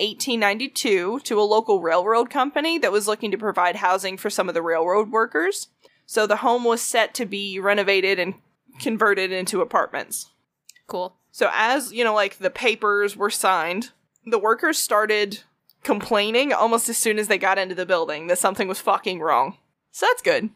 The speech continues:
Speaker 1: right? That's always, that's always encouraging. Ugh, so they would hear, like, basic haunted house bullshit.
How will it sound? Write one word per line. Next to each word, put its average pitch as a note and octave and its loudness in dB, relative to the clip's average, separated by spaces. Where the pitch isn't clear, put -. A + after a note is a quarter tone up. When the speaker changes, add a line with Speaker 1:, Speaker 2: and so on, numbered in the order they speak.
Speaker 1:
right? F#3+ -2
That's C#4 0
always, F#3 0
that's A3+ 0
always F#3 2
encouraging. G3+ 0
Ugh, E4+ 2
so A#3+ 0
they C4 4
would F#4+ 2
hear, D4+ 0
like, A3+ 2
basic A#3+ 0
haunted - -4
house G#3 0
bullshit. D#4+ -2